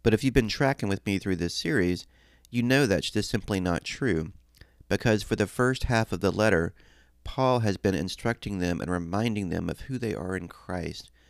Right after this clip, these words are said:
and all the incredible work God has done for them and how God's power, God's Spirit is at work in them. God is the one who is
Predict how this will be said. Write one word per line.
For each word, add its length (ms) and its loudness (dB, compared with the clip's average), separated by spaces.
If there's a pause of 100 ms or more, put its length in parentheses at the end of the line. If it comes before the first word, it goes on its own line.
(240)
and 200 -8
all 200 -2
the 160 -2
incredible 720 -4
work 240 -2
God 220 -6
has 180 -6
done 300 -6
for 180 -4
them 360 -4 (400)
and 140 -6
how 220 0
God's 440 -2 (120)
power, 420 -2
God's 340 -4
Spirit 600 -2
is 160 -2
at 120 -4
work 300 -4 (100)
in 220 -4
them. 380 -4 (400)
God 280 2
is 120 2
the 100 -2
one 220 -2
who 180 -4
is 240 -2